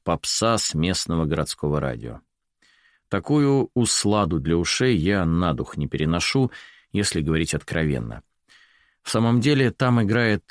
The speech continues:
либо древнее коммерческое дерьмо, либо новое коммерческое дерьмо.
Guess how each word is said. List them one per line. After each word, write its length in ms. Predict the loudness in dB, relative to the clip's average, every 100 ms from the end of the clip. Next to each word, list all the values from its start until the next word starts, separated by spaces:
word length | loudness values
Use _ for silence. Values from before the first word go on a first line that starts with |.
| -8
либо 280 | 0 0 2
древнее 540 | 0 2 2 2 0 0
коммерческое 800 | 0 0 0 -2 -4 -2 0 0
дерьмо, 500 | 0 0 2 0 -2 -8 _ _ _ _ _
либо 540 | -2 -2 0 0 -2 -2
новое 500 | 0 2 2 0 -2
коммерческое 720 | 0 0 -2 -4 -6 -4 -2
дерьмо. 420 | 0 -2 -4